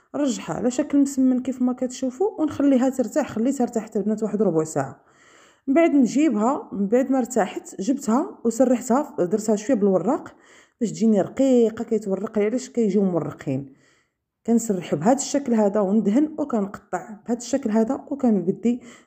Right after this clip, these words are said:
ندير الحشوه ديالي. بعد ما اكيد نضيف لها جبنه الريكوتا اللي كتعطيها واحد البنه زوينه، زوينه بزاف، كتواتى بزاف مع السبانخ.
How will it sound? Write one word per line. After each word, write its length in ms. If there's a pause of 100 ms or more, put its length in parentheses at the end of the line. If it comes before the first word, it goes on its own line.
ندير 160
الحشوه 360
ديالي. 480 (120)
بعد 280
ما 360
اكيد 360
نضيف 300
لها 260
جبنه 440 (100)
الريكوتا 640 (360)
اللي 100
كتعطيها 440
واحد 280
البنه 640
زوينه، 500
زوينه 320
بزاف، 300
كتواتى 640
بزاف 240
مع 60
السبانخ. 680